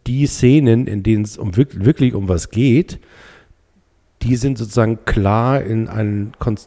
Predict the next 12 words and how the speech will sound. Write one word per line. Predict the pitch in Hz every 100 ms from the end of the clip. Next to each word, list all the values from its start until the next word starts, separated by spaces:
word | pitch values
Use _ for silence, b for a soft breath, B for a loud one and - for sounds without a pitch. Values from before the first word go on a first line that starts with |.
| _ _ -
Kon-, | - 110 95 - _ - - - _ _ -
Konzept | 113 - 175 -
gedrückt. | - 82 92 87 - - b b _ _
Und | 110 98
das | 92
ist | 156
der | 104
Fußball, | 90 - 156 - 139
den | 107 98 87
wir | 151 180
gut | 107 104
finden, | 107 90 107 156